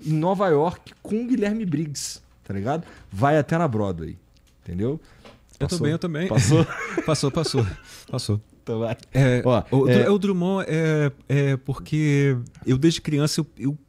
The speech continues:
Speaker 2: fiquei muito impressionado com a, com a voz dele, né? Alf no Scooby-Doo, nos perso-,
Speaker 1: Uhum.
Speaker 2: vários personagens. E é
Speaker 1: Icônicos, assim, é uma voz
Speaker 2: Popeye.
Speaker 1: muito marcante, né?
Speaker 2: Muito marcante.
Speaker 1: É.
Speaker 2: Mas depois, assim,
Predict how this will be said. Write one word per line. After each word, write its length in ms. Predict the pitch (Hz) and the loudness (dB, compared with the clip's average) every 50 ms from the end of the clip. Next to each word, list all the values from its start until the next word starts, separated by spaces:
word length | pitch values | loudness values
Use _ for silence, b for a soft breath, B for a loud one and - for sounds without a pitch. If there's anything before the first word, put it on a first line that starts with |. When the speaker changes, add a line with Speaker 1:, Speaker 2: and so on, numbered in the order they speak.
| _ _ | _ _
Speaker 2:
fiquei 640 | - - 127 - 160 160 165 151 143 139 135 135 131 131 - - - - - - 104 - - - - 110 | -8 -8 -6 -2 -2 0 0 0 0 0 0 -2 -4 -6 -12 -20 -20 -20 -20 -20 -20 -20 -20 -16 -10 -4
muito 380 | 117 127 135 170 185 - 190 | -2 0 0 0 0 0 -2
impressionado 760 | 175 156 - 170 165 - - 185 160 143 135 139 165 170 165 | -4 -4 -4 -6 -8 -8 -6 -6 -4 -4 -2 -4 -4 -4 -6
com 240 | - - - 165 165 | -6 -6 -6 -4 -4
a, 200 | 160 156 151 147 | -2 -2 -4 -6
com 120 | 139 - 160 | -6 -8 -8
a 40 | 160 | -8
voz 380 | 147 123 123 135 160 175 156 127 | -6 -6 -6 -4 -4 -4 -4 -4
dele, 400 | 120 113 120 147 160 147 120 b b b b b b b _ - | -2 -2 -2 0 -2 -4 -6 b b b b b b b _ -6
né? 120 | 113 113 135 151 143 123 113 104 - | -4 -2 -2 0 -2 -2 -4 -6 -8
Alf 380 | - - 127 113 127 160 147 - | -12 -12 -8 -6 -6 -6 -4 -2
no 160 | 143 127 120 | -2 -2 -2
Scooby-Doo, 760 | 113 - - 135 123 139 123 107 95 92 104 101 113 139 160 | -2 -2 -4 -4 -2 -2 -2 -2 -4 -6 -4 -2 -2 0 0
nos 300 | 156 123 113 113 107 - | 0 0 -2 -2 -4 -6
perso-, 220 | - - 143 104 98 | -6 -6 -4 -4 -4
Speaker 1:
Uhum. 60 | - | -2
Speaker 2:
vários 240 | - 170 175 - 120 | -2 -2 0 0 0
personagens. 680 | 139 190 - - - 135 113 107 107 131 160 143 135 117 | 0 -2 -2 -4 -4 -2 -2 0 0 -2 0 0 0 0
E 80 | 131 139 | 0 0
é 40 | 143 | -2
Speaker 1:
Icônicos, 420 | 120 131 160 165 143 - 107 104 | -2 -4 -4 -4 -4 -4 -2 -4
assim, 200 | 104 95 - 120 | -4 -4 -4 0
é 40 | 117 | 2
uma 160 | - - 139 | 2 2 2
voz 200 | 107 107 160 156 | 2 2 2 2
Speaker 2:
Popeye. 140 | - 156 160 156 | 2 2 0 0
Speaker 1:
muito 80 | - | -2
marcante, 600 | - - 101 - - - 131 139 143 123 - - 107 | -2 -4 -6 -8 -4 -4 -2 -2 -2 -4 -4 -2 0
né? 120 | 110 151 | 0 0
Speaker 2:
Muito 220 | 185 214 269 - - | 0 0 -2 -2 -2
marcante. 580 | 147 123 110 - - 117 107 104 - 82 - | -2 -2 -2 -2 -2 -2 -2 -2 -2 -4 -6
Speaker 1:
É. 220 | 110 113 b b b b b b b - | -8 -8 b b b b b b b -2
Speaker 2:
Mas 220 | 127 143 151 143 | 0 2 2 4
depois, 320 | 156 165 - - 202 190 | 2 2 4 4 2 2
assim, 340 | 196 180 - - 196 170 131 | 2 0 2 2 2 4 2